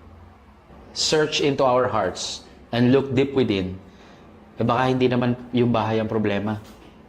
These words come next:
Baka yung tao mismo. Dahil ang naninirahan ay makasalanan. And look at the state of your soul. If you're not in the state of grace, and then, nandun ang problema.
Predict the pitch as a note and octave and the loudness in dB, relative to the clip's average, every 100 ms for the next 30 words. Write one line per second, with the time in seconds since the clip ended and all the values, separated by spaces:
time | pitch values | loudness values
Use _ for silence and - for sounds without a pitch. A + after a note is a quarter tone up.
0 | - - - G2 G#2 G2+ G#2+ G#2 G2+ G2+ | -20 -12 -8 -4 -4 -2 -2 -2 -2 -4
1 | A2 G2 F#2+ - - - - A2 A2+ A2 | -6 -6 -8 -16 -20 -20 -8 -4 0 0
2 | G#2+ G#2 G#2 G2+ G#2 G#2 G2 G2 G2+ - | -2 -2 -2 -2 -2 -4 -4 -4 -4 -4
3 | G2+ A2+ A2+ G2 G2+ G2+ - - - - | -2 -2 -2 -4 -6 -12 -18 -20 -20 -8
4 | A#2 C3 C3+ B2 B2 - C3 B2 B2 A#2+ | -2 0 0 0 0 0 0 0 0 -2
5 | - C3+ B2 F2 - - - - - A2+ | 0 0 -2 -4 -12 -20 -20 -20 -6 -2
6 | A#2 C3 D3 C#3 C#3 C3 D3+ C#3 B2+ C3 | 0 2 0 0 -2 0 0 0 0 0
7 | F3 - B2 B2 G#3 E3+ F2+ - - - | 0 -2 -2 0 0 0 -10 -16 -20 -20
8 | - - - C#3+ F3 F3+ F3 E3 C#3 C3 | -20 -20 -4 0 2 2 0 2 2 0
9 | B2+ | -2